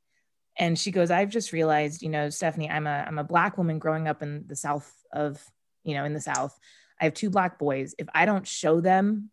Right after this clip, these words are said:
that they can build a business, that they, that they can be successful, that they can do this, I could find them dead on the street somewhere." And so for her, that was the shift where she was like, "Okay, yes, my kids are the most important thing to me. And that's why I have to build this business."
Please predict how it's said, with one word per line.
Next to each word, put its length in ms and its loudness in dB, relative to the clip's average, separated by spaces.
that 260 0
they 180 8
can 200 0
build 220 4
a 40 0
business, 380 0
that 140 -10
they, 340 -2
that 140 -8
they 100 -2
can 180 -6
be 120 -6
successful, 560 -6
that 120 -4
they 120 0
can 220 -8
do 180 -2
this, 400 -2
I 140 2
could 340 0
find 300 0
them 180 -4
dead 340 2
on 120 -6
the 80 -10
street 280 -10
somewhere." 480 -10
And 240 6
so 200 6
for 180 0
her, 400 0
that 220 2
was 140 2
the 100 0
shift 260 -4
where 80 -6
she 140 -6
was 100 0
like, 140 0
"Okay, 240 -4
yes, 640 0
my 220 0
kids 260 -2
are 80 4
the 80 2
most 220 -6
important 340 -12
thing 180 -8
to 120 -6
me. 160 0
And 180 -4
that's 240 -2
why 140 2
I 100 -2
have 320 -8
to 80 -12
build 220 -10
this 100 -14
business." 560 -12